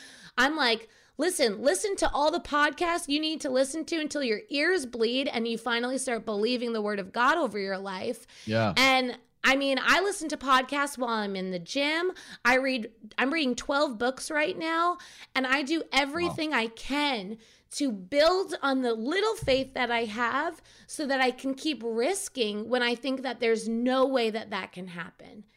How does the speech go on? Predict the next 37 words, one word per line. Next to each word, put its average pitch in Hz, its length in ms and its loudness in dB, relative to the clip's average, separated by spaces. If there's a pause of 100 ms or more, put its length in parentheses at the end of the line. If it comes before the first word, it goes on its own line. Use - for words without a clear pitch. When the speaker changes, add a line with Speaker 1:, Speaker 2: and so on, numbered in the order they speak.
(200)
Speaker 2:
Wow. 90 600 -4 (500)
Speaker 1:
And 254 180 0
so 262 320 -2
I 269 260 4
think, 226 420 -4 (140)
like 240 300 0 (600)
you 247 160 0
were 302 80 0
saying 254 280 0
before, 220 640 0
I, 226 280 2
I 247 40 2
think 277 220 -4
the 254 80 0
greatest 240 640 0
leadership 226 760 -4
thing 214 220 -2
that 202 200 -6
we 247 140 -6
can 226 280 -4
do 240 400 0 (100)
as 214 300 0
Christians, 269 420 -2
whether 226 260 -2
it's 220 200 -2
in 214 80 -2
the 196 80 -4
marketplace, 262 760 -4
if 208 140 -8
you 247 240 -6
own 254 160 -2
a 220 80 -4
business 220 680 -4 (500)
and 233 160 2
God's 254 280 2
giving 277 240 -2
you 247 120 0